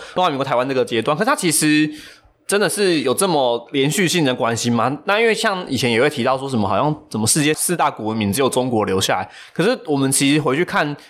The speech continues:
中国的历史，或者我们现在，我们现在讲的中国史好了，它其实就是不同的国家轮流灭亡的过程嘛，就是清国灭亡，然后中华民国取代啊。那它一定是接续的关系，它只是，还是只是领土的更迭而已。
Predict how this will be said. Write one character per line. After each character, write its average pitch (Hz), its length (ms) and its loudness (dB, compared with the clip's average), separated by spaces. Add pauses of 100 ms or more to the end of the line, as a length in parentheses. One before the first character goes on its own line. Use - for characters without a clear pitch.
(140)
中 190 160 0
国 151 120 2
的 135 80 2
历 151 160 2
史， 107 260 0
或 131 60 2
者 147 80 2
我 135 40 0
们 113 80 -6
现 139 120 0
在， 135 260 0
我 151 80 -2
们 156 100 0
现 214 140 0
在 220 80 2
讲 127 100 -2
的 110 60 -2
中 175 180 0
国 127 160 2
史 - 240 -2
好 101 140 -2
了， 104 80 0
它 170 80 0
其 165 100 -4
实 127 80 -4
就 147 80 -2
是 147 140 -2
不 175 80 -2
同 120 140 0
的 113 80 0
国 110 180 0
家 120 180 0
轮 110 200 -2
流 107 320 0
灭 120 200 -2
亡 92 220 -2
的 104 60 -2
过 107 200 0
程 - 200 -8
嘛， - 160 -6
就 117 100 -2
是 120 60 -2
清 123 260 0
国 101 180 -2
灭 113 200 0
亡， 95 180 -2
然 98 100 0
后 104 120 0
中 120 100 -4
华 113 80 -2
民 95 80 -6
国 104 100 -4
取 95 200 -4
代 110 180 -2
啊。 92 140 -4
那 143 200 0 (240)
它 180 120 0
一 - 20 -8
定 165 100 -4
是 156 80 -6
接 143 220 0
续 127 220 -2
的 110 80 2
关 117 120 -2
系， 123 40 -4
它 135 40 -2
只 113 120 -4
是， 123 200 0
还 127 80 -2
是 139 80 0
只 151 120 0
是 151 100 0
领 113 180 -2
土 98 200 -2
的 90 240 -2
更 139 260 -2
迭 95 260 0
而 95 120 2
已。 90 200 -6